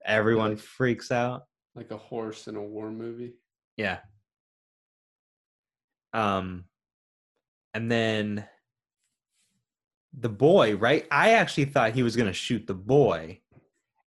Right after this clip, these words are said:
Speaker 1: And then he was like, "That boy reminds me of me."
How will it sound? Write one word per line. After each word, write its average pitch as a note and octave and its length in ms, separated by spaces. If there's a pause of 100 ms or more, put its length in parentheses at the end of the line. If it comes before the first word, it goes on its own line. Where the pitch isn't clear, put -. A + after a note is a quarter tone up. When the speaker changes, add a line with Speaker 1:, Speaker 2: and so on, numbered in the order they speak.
Speaker 1:
And C#3+ 160
then D3 160
he F#3 560 (180)
was C#3+ 220
like, B2 240 (100)
"That B2+ 320
boy C#3 380
reminds A2+ 580
me G2+ 140
of F2+ 140
me." A#2 540